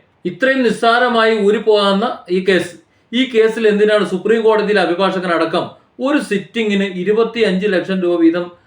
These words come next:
കൊടുത്തുകൊണ്ട് ഈ കേസിനെ അട്ടിമറിക്കാൻ വേണ്ടി, അല്ലെങ്കിൽ അന്വേഷണത്തെ അട്ടിമറിക്കാൻ വേണ്ടി വീണ വിജയനും കെ എസ് ഐ ഡി സിയും ശ്രമിച്ചുകൊണ്ടിരിക്കുന്നത്? ചോദ്യം ചെയ്യലിന് വിധേയമാകാനുള്ള എസ് എഫ് ഐയുടെ നോട്ടീസ് വീണ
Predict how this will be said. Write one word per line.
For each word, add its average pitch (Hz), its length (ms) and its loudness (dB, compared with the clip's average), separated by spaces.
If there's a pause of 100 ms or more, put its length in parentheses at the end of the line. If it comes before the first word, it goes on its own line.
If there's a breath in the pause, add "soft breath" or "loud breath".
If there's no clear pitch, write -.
(220 soft breath)
കൊടുത്തുകൊണ്ട് 170 580 2
ഈ 175 260 -2
കേസിനെ 170 500 -2
അട്ടിമറിക്കാൻ 175 760 -2
വേണ്ടി, 151 200 -2
അല്ലെങ്കിൽ 160 420 -2 (260 loud breath)
അന്വേഷണത്തെ 190 540 0
അട്ടിമറിക്കാൻ 165 580 -2
വേണ്ടി 160 200 -2
വീണ 156 320 0
വിജയനും 156 500 0 (200)
കെ 170 40 2
എസ് 185 220 2
ഐ 175 80 2
ഡി 165 120 4
സിയും 165 260 -2
ശ്രമിച്ചുകൊണ്ടിരിക്കുന്നത്? 165 760 -2 (540)
ചോദ്യം 220 400 4
ചെയ്യലിന് 214 340 4
വിധേയമാകാനുള്ള 196 1040 0
എസ് 165 200 -4
എഫ് 202 120 -2
ഐയുടെ 196 180 2
നോട്ടീസ് 180 440 -2
വീണ 185 220 -2